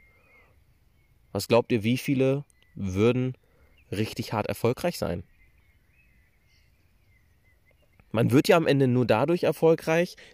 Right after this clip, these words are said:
durch den Fleiß, den man geleistet hat, durch die Opfer, die man gebracht hat und durch diese überdurchschnittliche Leistung, die ja sonst keiner machen möchte, sonst wären's ja deutlich mehr.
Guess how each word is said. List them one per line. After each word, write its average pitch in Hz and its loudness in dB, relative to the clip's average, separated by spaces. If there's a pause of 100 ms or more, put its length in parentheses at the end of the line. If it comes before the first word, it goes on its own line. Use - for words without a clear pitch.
durch 131 4
den 131 4
Fleiß, 127 4
den 165 2
man 131 4
geleistet 107 2
hat, 104 0
durch 117 2
die - 4
Opfer, - 4
die 180 0
man 175 4
gebracht 180 0
hat 202 2 (300)
und 151 2
durch 156 2
diese 139 2 (600)
überdurchschnittliche 143 4
Leistung, 104 2 (560)
die 113 -2
ja 135 10
sonst 139 4
keiner 139 4
machen 143 2
möchte, 113 0
sonst 110 0
wären's 123 2
ja 180 0
deutlich 113 0
mehr. 90 -2